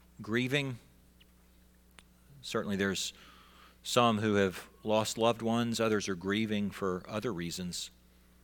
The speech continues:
You know those reasons, and Father, I pray that by your Spirit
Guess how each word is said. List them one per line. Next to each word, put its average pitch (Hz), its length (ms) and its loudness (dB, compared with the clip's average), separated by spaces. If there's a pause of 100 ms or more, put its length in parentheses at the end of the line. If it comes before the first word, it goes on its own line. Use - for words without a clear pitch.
(140)
You 120 220 -4
know 127 180 4
those 90 300 -2
reasons, 90 480 -4
and 95 180 -6
Father, 107 300 0
I - 20 -2
pray 113 400 2
that 98 180 -2
by 98 120 -4
your 98 160 -4
Spirit 90 440 -2